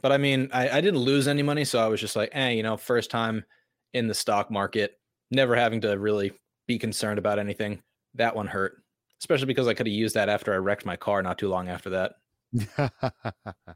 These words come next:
Speaker 1: Oh, yeah, that wasn't even on the list.
Speaker 2: Oh, I've got nine, nine car accident stories I could put on my list.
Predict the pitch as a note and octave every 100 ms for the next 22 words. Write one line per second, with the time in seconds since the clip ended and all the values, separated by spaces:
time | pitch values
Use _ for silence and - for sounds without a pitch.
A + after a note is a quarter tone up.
0 | - E2 E2+ - D3 F3+ A#2 D3 E3+ D#3
1 | D3 D3 C3 G#2 C#3 G#2+ - - _ _
2 | _ - A2+ G3 F#3+ - - _ _ _
3 | _ D3+ D3+ F3 C#3+ C#3+ C#3 C3 B2+ A#2+
4 | G2 - - C3+ C3+ C#3+ C3+ A#2+ G2 -
5 | A#2+ A2+ G#2 - G#2 F#2 F2 - G2+ F#2
6 | F2 E2+ E2 G2 E2 F#2+ F2 E2 D#2+ D#2
7 | D#2 C#2 - -